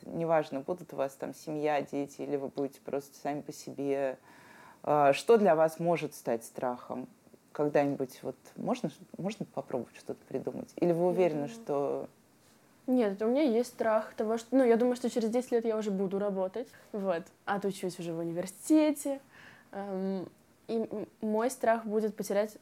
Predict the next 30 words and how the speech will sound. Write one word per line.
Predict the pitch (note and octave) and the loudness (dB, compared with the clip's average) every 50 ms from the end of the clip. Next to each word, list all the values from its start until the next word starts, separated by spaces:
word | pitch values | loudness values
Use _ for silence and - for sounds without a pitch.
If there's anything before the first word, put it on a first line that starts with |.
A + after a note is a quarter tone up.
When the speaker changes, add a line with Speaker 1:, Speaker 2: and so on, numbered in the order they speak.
| - | -12
Speaker 2:
работу. | - G#3 G3+ F#3+ F3 F3 F3+ F#3+ A#3 - F4 E4+ F#4+ G4 - _ _ _ _ _ _ _ _ _ _ - - | -10 -6 -4 -4 0 0 0 0 0 -2 -4 -4 -4 -6 -10 _ _ _ _ _ _ _ _ _ _ -10 -8
Speaker 1:
А | E3 D#3+ | -6 -4
почему? | - D3 - - C#3 C3 C3 D3+ - - - - - - - _ _ - | -4 -6 -8 -6 -8 -8 -8 -8 -12 -14 -18 -20 -20 -20 -20 _ _ -2
Speaker 2:
Потому | - A#3+ A#3 B3 B3 B3 C#4+ D#4 | 0 2 2 4 2 2 0 -2
что | D4 - - _ _ _ - C#4+ C#4 C#4 C#4 C4+ C4+ C4+ C4+ C4+ C4 C4 C4 B3+ - _ _ _ _ _ - _ - | -4 -8 -16 _ _ _ 0 2 4 4 2 2 0 0 0 -2 -2 -4 -6 -8 -12 _ _ _ _ _ -20 _ -6
поте-, | A#3 G#3 - G#3+ - - | -6 -2 -2 -2 0 0
ну, | B3+ B3 G#3 | 0 0 0
потерять | - G#3+ - A3+ A3+ A#3+ A3 | -2 -4 -2 0 2 2 2
достаток, | G3 G3+ F#3+ - - F#3+ G#3 A3+ - C4+ A3+ - _ - - _ _ _ _ - | 2 0 -4 -4 -8 -8 -8 -6 -6 -8 -10 -10 _ -20 -20 _ _ _ _ -14
какой-то | - G3 - - G3+ F#3+ F#3+ F#3+ - G3 | -14 -12 -10 -10 -8 -8 -8 -6 -6 -6
заработок. | F#3 F#3+ F#3 F#3 G3+ A#3+ A#3+ A3+ G#3+ G3+ | -4 -4 -4 -4 -4 -4 -6 -6 -6 -6
Speaker 1:
То | E3 | -4
есть | F#3 F#3 | -4 2
всё-таки | G#3+ G#3 G3+ - A3+ F#3+ | 0 0 2 6 4 4
это, | - G3 G3 F#3 - - - - - - | 4 2 -2 -2 -4 -12 -18 -12 -6 -4
и, | E3+ - - _ _ - | -4 -4 -4 _ _ 2
это | - F3 E3 - F3 E3 - - - - | 2 2 2 2 -4 -4 -4 -10 0 2
ты | G#3 F3 | 4 4
вот | E3+ F3 E3+ - | 6 4 2 2
понимаешь, | - F#3+ G3 G3+ F#3+ F3 E3 D#3 D3 - | 0 2 4 6 6 8 6 6 6 6
да, | E3 A#3 | 6 6
что | - - - F3+ | 6 4 2 2
это | D#3+ D3 - | 2 2 2
тоже | - F3+ F3 E3 D#3 | 4 4 4 4 2
может | D3+ D#3 C#3+ D3 D3 | 0 0 -2 -2 -2
быть | - D3+ D3+ | -2 -4 -4
причиной? | - - D#3 D#3 - E3 D#3 - - | -2 -6 -6 -4 -4 -6 -6 0 4
Это | - F3 E3+ F#3 | 4 4 4 4
просто | F3 F#3+ F#3+ F#3 - - E3+ | 2 2 0 0 -2 -8 -4
же | E3+ F3+ F#3 F3+ F3 E3+ E3 | 2 4 6 8 8 8 6